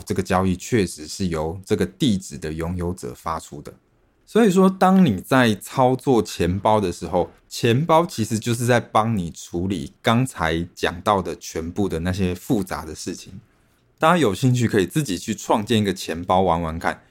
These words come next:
你创建一个钱包，它就给你一个地址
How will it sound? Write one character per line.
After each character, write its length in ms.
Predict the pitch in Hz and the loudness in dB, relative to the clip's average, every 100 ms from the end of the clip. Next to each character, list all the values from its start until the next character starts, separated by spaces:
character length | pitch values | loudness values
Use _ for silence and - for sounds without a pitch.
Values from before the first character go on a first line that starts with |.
| _ | _
你 100 | 110 | -4
创 240 | - 208 196 | 2 4 6
建 100 | 185 | 4
一 40 | |
个 80 | 147 | 2
钱 200 | 120 117 | 2 4
包， 240 | 127 135 - | 4 2 0
它 160 | 127 | -2
就 120 | 131 | 0
给 280 | 117 - 101 | 0 2 4
你 120 | 117 | 4
一 40 | 87 | 2
个 100 | 92 | -2
地 240 | - 101 | -2 -4
址 300 | 92 - - | -4 -12 -18